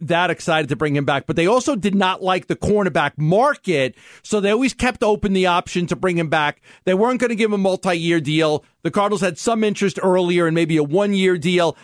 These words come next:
I think for similar money to what he got, but they were not that excited to bring him back. I think he was looking for a fresh start somewhere else.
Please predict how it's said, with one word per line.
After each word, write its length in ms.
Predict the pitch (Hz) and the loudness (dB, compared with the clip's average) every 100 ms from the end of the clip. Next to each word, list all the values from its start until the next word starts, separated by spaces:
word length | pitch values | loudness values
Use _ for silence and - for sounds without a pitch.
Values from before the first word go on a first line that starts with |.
| - | -4
I 100 | 233 | -2
think 240 | 233 320 233 | 0 -2 -2
for 120 | 247 | -4
similar 420 | - 208 196 180 | 0 0 2 0
money 300 | 170 165 165 | 0 0 -2
to 120 | - 151 | -2 -2
what 220 | 160 139 | -2 -2
he 180 | 170 147 | -4 -2
got, 440 | 151 147 135 123 _ - _ | 0 2 0 -4 _ -20 _
but 180 | 185 156 | -2 0
they 160 | 196 254 | 0 2
were 160 | 247 | 0
not 360 | 214 202 202 156 | 2 0 0 -2
that 220 | 180 180 | -2 0
excited 400 | 180 - 175 160 | -2 -2 0 0
to 60 | 151 | -2
bring 180 | 156 151 | -2 -2
him 80 | 143 | 0
back. 240 | 151 147 | 0 0
I 80 | 151 | -2
think 180 | 160 - | -2 -2
he 100 | 175 | -2
was 120 | 156 | 0
looking 220 | 156 143 | 0 -2
for 160 | 139 143 | -2 -2
a 40 | 127 | 0
fresh 260 | 151 131 | -2 -2
start 260 | - 131 - | -2 -2 -2
somewhere 300 | 127 117 110 | -2 0 0
else. 340 | 107 - - | 0 -4 -12